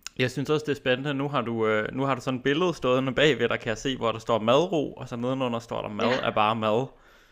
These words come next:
Speaker 1: Og,
Speaker 2: Ja.
Speaker 1: og det er måske, er det ikke sådan ret, øh, sådan skærende kontrast til det her, du nævnte, det med,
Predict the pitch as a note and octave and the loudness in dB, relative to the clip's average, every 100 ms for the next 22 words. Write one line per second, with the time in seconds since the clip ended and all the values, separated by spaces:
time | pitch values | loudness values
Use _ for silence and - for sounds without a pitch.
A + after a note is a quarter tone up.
0 | _ _ _ _ _ - - - - - | _ _ _ _ _ -20 -20 -20 -20 -20
1 | _ - B2 G3+ A3+ C#4 - - _ _ | _ 0 4 6 6 6 -2 -20 _ _
2 | - D#3 D#3+ C#3 C#3 A#2+ B2 C#3+ D3 D#3+ | 0 0 0 -2 -2 0 2 0 0 -2
3 | D3+ C#3+ - - - _ A#2 A2+ A2+ B2 | 2 2 0 -8 -18 _ -4 -2 -2 -6
4 | A#2+ B2 - _ - - C3+ D3 D3+ C3 | -6 -10 -14 _ -12 0 4 4 2 -2
5 | B2 - C3+ C#3+ - B2+ C3+ C3+ B2 B2 | -4 2 2 2 -8 -4 -2 0 0 -2
6 | B2+ C3+ C3+ C3+ C3 C3+ | -2 -2 -2 2 4 4